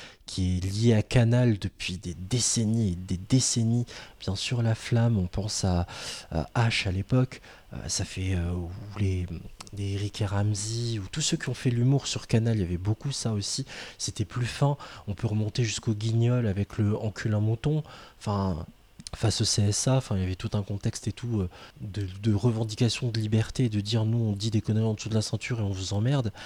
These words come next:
Et en fait, ça s'est banalisé, tout ça. Il y a eu tellement de choses qui ont été faites entre-temps. Et je comprends ton aversion. <laughs> Parce que là, on est vraiment au stade de l'aversion. Tu te dis, « Non, cette série, c'est pas possible. » Mais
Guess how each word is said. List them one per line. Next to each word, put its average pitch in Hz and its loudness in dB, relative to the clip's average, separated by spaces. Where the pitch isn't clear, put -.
Et 110 4
en 110 -2
fait, 156 2
ça 113 2
s'est 107 2
banalisé, 110 4
tout - -8
ça. 123 0
Il 110 2
y - 0
a - 0
eu 95 -4
tellement 117 2
de 117 -2
choses 120 -6
qui - -4
ont 104 2
été 104 -2
faites 101 -2
entre-temps. 104 -4
Et 101 -4
je - -4
comprends 139 -2
ton 98 0
aversion. 104 2
<laughs> - -14
Parce - -12
que 113 -6
là, 131 0
on 110 0
est 101 0
vraiment 107 0
au - 0
stade 113 0
de 110 0
l'aversion. 101 0
Tu - -8
te 107 -2
dis, « 107 -2
Non, 85 -8
cette - -6
série, - -4
c'est 101 -4
pas 69 -8
possible. » - -4
Mais 147 8